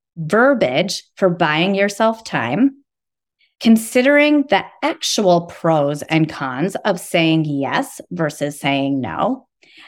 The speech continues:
and the power of visualization and how to get yourself through the no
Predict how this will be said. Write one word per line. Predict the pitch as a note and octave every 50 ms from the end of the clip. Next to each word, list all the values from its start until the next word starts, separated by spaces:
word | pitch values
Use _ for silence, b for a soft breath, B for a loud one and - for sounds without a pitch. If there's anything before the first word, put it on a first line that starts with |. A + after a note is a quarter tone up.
| B B B B _ _ _
and | - G#3+ G#3+
the | G3+ F#3+ G3 -
power | - - - B3+ A#3 A#3+ A#3+ B3+ C#4 C#4+ C#4+ C#4+ C4+ -
of | F#3+ F3 E3 D#3+
visualization | E3+ G3 G3 G3 G#3 A3+ G#3+ G#3+ G#3 G3+ F3+ F3 A#3 B3+ B3+ B3+ B3 - - D#3 C#3 C3+ C#3+ F#3 B3 C#4 - _ _ _ _ b b b b b b b b b
and | F3+ F3+ F3
how | - - - C4 C#4 D#4
to | D#4 D#4 -
get | C#4+ A#3+ - B3 A#3+ - -
yourself | - A3+ A3+ A3 A3+ - G#3 G3 G3 G3 - - -
through | - F3 F3 F3 F3+ F3 F3 F3 F3 F3 - _
the | - F#3+ G3
no | F#3 F3+ F#3 G3+ A3+ C#4 D4 G#3+ D#3+ B2 A2+ D3 G3+ C4+ C#4 -